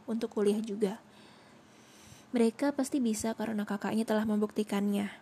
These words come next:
Hal itu juga bagian dari mendidik tetangga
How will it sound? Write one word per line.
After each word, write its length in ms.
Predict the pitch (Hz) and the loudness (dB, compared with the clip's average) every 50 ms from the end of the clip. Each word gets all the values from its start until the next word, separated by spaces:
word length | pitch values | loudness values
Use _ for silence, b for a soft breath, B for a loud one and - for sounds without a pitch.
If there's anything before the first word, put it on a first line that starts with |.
| - - - - - B B B B B B B B B B | -20 -20 -20 -20 -20 B B B B B B B B B B
Hal 120 | - 240 240 | 0 0 2
itu 160 | 233 285 294 | 4 4 4
juga 320 | 262 254 233 214 254 269 233 | 6 6 6 8 8 8 8
bagian 400 | 233 214 202 214 214 208 202 202 | 8 6 6 6 4 4 4 4
dari 320 | 202 202 208 208 208 208 | 4 4 4 2 2 2
mendidik 320 | 202 208 202 208 196 208 - - - - - - - - - - | 2 2 2 2 2 0 -2 -6 -20 -20 -20 -20 -20 -20 -20 -10
tetangga 480 | - - 226 214 - 208 208 208 202 | -6 -6 -6 -2 -2 -2 0 0 0